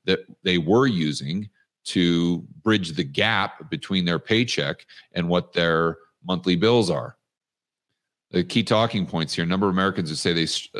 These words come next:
are stretched thin has remained stubbornly high. Yeah, oh, I thought this is a booming economy. You know, I thought the, the, we had this blowout jobs numbers. Well, how, how are we having, and here's the way to look at it. Assuming that we do have,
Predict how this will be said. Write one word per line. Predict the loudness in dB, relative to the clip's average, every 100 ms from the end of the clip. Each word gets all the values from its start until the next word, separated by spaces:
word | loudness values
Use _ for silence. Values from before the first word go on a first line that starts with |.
| -14 _ _ _ _ _ _ _ _ -2
are | 0
stretched | 0 0 2 2 0 -10 -14
thin | -4 0 0
has | 0 -2 -4
remained | -4 -4 -4
stubbornly | -4 -2 0 0 -2
high. | -2 -2 -2 -6 -16 -14 -2
Yeah, | 2
oh, | 4 2
I | 2
thought | 0 -2
this | -2 -4
is | -4
a |
booming | -2 -2 0
economy. | -2 -2 -2 -2 -6 -14 _ _ _
You | -4
know, |
I | -2
thought | 0 0 0
the, | 0 0 0 -6 -4
the, | -2 0
we | 0
had | 0
this | -4
blowout | -4 0 2 2 0
jobs | 0 0 -2
numbers. | -4 -8 -8 -12 -14 _ _ _ _ -4
Well, | -4 -4 _ _
how, | -12 -4 -2 0
how | 2
are | 4
we | 4
having, | 4 2 -2 -4 -12 -8 -4
and | -2 -2 -4 _ _ -4
here's | 0 2
the | 4
way | 2
to | 2
look | 0 -2
at | -10
it. | -12 _ _ _ _ _ -8
Assuming | 0 2 2 2 0
that | 2
we | 0
do | 2 2 2 2
have, | 0 -2